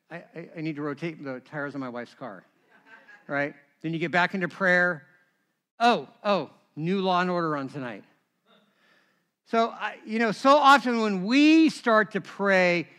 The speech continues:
we, we, we lose focus so easy. I remember one of the cool things that Nate said many years ago is when you're praying, just put a, put a pad of paper there. And when you're done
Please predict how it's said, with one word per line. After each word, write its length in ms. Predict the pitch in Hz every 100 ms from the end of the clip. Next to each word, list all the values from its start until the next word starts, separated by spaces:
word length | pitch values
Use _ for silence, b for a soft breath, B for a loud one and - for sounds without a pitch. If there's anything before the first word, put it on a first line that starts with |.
| b
we, 380 | 165 202 277 285
we, 500 | 196 180 247 294 226
we 140 | 196 240
lose 300 | 277 269 -
focus 420 | 262 269 269 -
so 220 | 240 214
easy. 300 | 240 294 208
I 40 | 196
remember 320 | 233 233 220
one 180 | 190 220
of 160 | 202
the 140 | 190 - -
cool 220 | 233 220
things 220 | 233 196
that 100 | 196
Nate 220 | 180 220
said 180 | - 175
many 180 | 180 175
years 220 | 185 170
ago 140 | 190
is 120 | 180 -
when 140 | 196
you're 100 | 175
praying, 600 | - 254 285 240 190 180 b b b
just 180 | - 214
put 160 | - 233
a, 100 | 180 -
put 160 | - 208
a 80 |
pad 240 | 180 208 190
of 80 | 180
paper 320 | 208 208 170
there. 320 | 135 120 113 b b b
And 100 | 185
when 100 | 202
you're 120 | 208 185
done 640 | 139 220 254 240 226